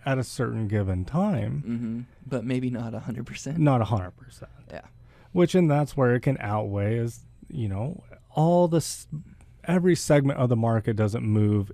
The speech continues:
Speaker 1: in together.
Speaker 2: Right.
Speaker 1: They move differently. Sometimes real estate's way up, sometimes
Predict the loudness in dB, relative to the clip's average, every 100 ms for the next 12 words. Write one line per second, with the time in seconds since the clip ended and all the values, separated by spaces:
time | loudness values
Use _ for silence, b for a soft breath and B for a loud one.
0 | -2 0 0 0 -4 -8 _ -20 -20 _
1 | -20 -20 -20 -20 -20 -20 -20 _ _ -20
2 | -2 4 6 6 4 -8 -20 -20 b b
3 | b b b -8 2 8 10 10 8 6
4 | 2 2 2 -2 -6 -8 -12 -14 -12 -12
5 | -10 -10 -8 -2 0 2 0 0 0 0
6 | -2 -4 -4 -4 -10 -10 -8 -6 -6 -8